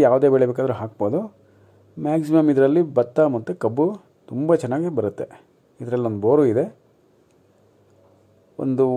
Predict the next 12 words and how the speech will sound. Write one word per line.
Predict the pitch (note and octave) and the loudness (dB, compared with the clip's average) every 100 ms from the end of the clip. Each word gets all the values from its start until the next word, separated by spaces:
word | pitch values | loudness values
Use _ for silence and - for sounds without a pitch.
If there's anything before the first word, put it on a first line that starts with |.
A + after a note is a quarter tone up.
| A#2+ A#2 | -2 0
ಒಂದೂವರೆ, | C3+ D#3+ E3+ D3 | 4 6 6 6
ಒಂದೂವರೆ | C#3+ D#3+ D#3 F3 F3 D3+ - | 4 4 4 4 2 -2 -8
kilometer | - D3 C#3+ C3 - | -2 0 0 -2 -6
ಅಷ್ಟು | - D3 | -4 -2
ಮಣ್ | A#2 C#3 | 2 2
road | C#3+ F#2+ | 2 2
ಆಗುತ್ತೆ, | F#2 D#3+ F3 - A2 | 0 -4 -4 -10 -12
ಬಾಕಿ | G#2+ A#2 | -10 -6
ಪೂರಾ | B2 C3 A2+ G#2 | 0 2 2 -2
ತಾರ್ | G#2 | -4
road. | G2 A#2 G3+ - _ _ _ _ _ _ - | -4 -8 -12 -16 _ _ _ _ _ _ -4
ಇದು | C3+ | 0